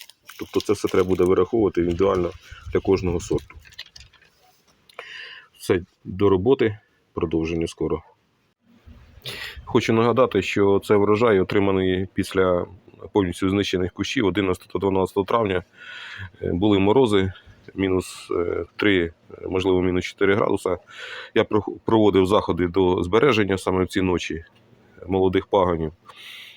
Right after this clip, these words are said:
Їх вит-, висота вже складала там до десяти сантиметрів,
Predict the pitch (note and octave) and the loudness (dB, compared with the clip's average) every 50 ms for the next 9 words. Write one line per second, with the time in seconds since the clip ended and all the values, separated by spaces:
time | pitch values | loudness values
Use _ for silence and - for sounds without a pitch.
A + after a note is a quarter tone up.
0 | _ - - F#2 F2+ - G2 - - - - F#2+ F#2+ - G#2+ - - G#2 F#2 F2+ | _ -8 -6 -6 -2 -2 -2 -2 -4 -4 -4 -4 -2 -2 -2 2 2 2 4 2
1 | F2+ - - F#2+ F#2 F2+ F#2+ F2+ F2 E2+ - D#2+ D#2+ - F2 E2+ F2+ - G2 - | 0 0 0 0 2 4 4 4 2 2 -2 -4 -4 -4 -4 -2 0 0 0 0
2 | G#2 G2+ - A2+ A#2 - D#3+ D3 C3 A#2+ G#2 G#2+ G#2 G2 F#2 | 0 0 0 -2 0 0 0 2 2 0 2 2 0 0 0